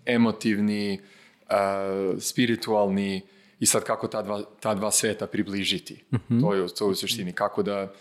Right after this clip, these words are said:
Speaker 1: u suštini, odemo na posao i tu isto nastavimo svoj lični rast,
Speaker 2: Mm.
Speaker 1: a ne da idemo samo da odrađujemo,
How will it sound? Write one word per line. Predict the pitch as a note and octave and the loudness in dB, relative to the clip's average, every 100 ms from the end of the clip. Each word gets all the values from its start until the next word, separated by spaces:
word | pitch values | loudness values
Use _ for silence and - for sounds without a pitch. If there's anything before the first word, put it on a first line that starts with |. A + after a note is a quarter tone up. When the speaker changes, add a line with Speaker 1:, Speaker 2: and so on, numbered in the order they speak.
| - - _ - | -20 -20 _ -8
Speaker 1:
u | - | 0
suštini, | G#2 - A2 G2+ G2+ F2+ - G2 F2 G#2+ G2+ | 2 4 4 4 2 -2 -6 -8 -6 -8 -4
odemo | A#2 A2+ A2 G#2+ | 2 2 2 -2
na | G#2 | -2
posao | F#2 A2 A2 - A#2 A2 A2 - | -2 -2 2 2 2 0 -2 0
i | A#2 A2 A2 - - - _ | 2 4 2 -2 -10 -20 _
tu | - A#2 | 4 6
isto | G#2+ - G#2+ | 6 2 0
nastavimo | G#2+ - A#2+ G#2 G2+ | -2 -2 2 4 4
svoj | - G2+ | 2 0
lični | G2 F#2 - G2 | 0 0 0 2
rast, | F#2 F2 - - - | 0 2 0 0 -4
Speaker 2:
Mm. | A#2 A#2 A#2+ A2+ | 2 4 4 2
Speaker 1:
a | G#2 | 2
ne | G#2 G#2+ | 2 2
da | G2 G#2 - | 0 0 2
idemo | G#2 G#2 G2+ | 2 2 2
samo | - G2+ G2+ | 2 0 -2
da | F#2 G2 F#2+ F#2 - - | -4 -4 -4 -6 -10 -4
odrađujemo, | G#2+ G#2 G#2 F#2+ G#2+ F#2+ F2 F#2 E3+ | 0 0 0 0 0 0 0 0 0